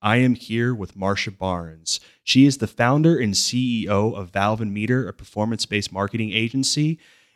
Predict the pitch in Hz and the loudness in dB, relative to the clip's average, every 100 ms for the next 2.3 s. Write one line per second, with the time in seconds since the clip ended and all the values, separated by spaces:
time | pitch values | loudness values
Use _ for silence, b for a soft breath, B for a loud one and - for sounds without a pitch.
0 | b 110 120 139 139 131 185 180 165 - | b -2 4 4 4 0 0 0 0 2
1 | 156 131 123 117 127 123 107 - 113 107 | 4 4 2 2 0 0 0 0 0 -2
2 | 87 80 76 | -2 -10 -18